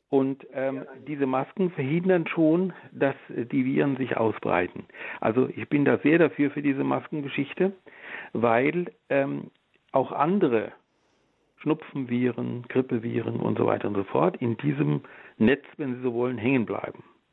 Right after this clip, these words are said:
Und das, es gibt eine Untersuchung, die ich erst vor kurzem gelesen habe, die sagt, dass auch die Fälle von Grippe,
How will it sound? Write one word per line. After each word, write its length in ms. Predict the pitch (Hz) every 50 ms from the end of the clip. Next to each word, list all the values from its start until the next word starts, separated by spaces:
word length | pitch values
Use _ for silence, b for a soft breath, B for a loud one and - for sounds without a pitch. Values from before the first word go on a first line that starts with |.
| _ _ _ _ _ _ _ -
Und 160 | 127 113 -
das, 100 | 120 104 - - - -
es 140 | - - - -
gibt 180 | 160 175 -
eine 80 | 185 160
Untersuchung, 760 | 139 139 131 127 123 - 123 123 113 127 160 180 196 196 190 - _ _ _ _ _ _
die 140 | - 123 127
ich 80 | 113 110
erst 180 | 113 113 -
vor 140 | - - 113
kurzem 340 | - 170 175 175 - 139 123
gelesen 380 | 113 107 104 101 95 117 123 127
habe, 140 | 151 165 -
die 80 | - 131
sagt, 380 | - 120 127 147 151 - - B B B B B B B B
dass 240 | - - 131 135 - - - - - _ _ _ _ -
auch 340 | - 143 165 151 - - - _ -
die 260 | 139 135 131 131 127 117
Fälle 360 | - - 143 170 175 165 143
von 240 | - - 117 113 107
Grippe, 480 | - - 185 196 196 - - 95 85